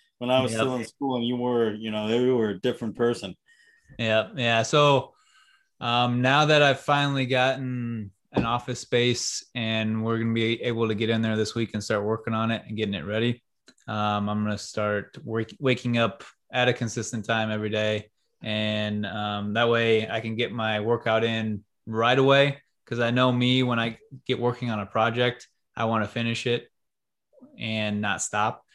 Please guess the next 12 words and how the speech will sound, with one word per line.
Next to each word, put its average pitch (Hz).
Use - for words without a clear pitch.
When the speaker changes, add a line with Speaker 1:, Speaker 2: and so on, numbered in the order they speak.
Speaker 2:
So, 110
Speaker 1:
Mm-hmm. -
Speaker 2:
um, 101
so 117
what 120
I 117
plan 151
on 131
doing 123
is 110
waking 117
up 113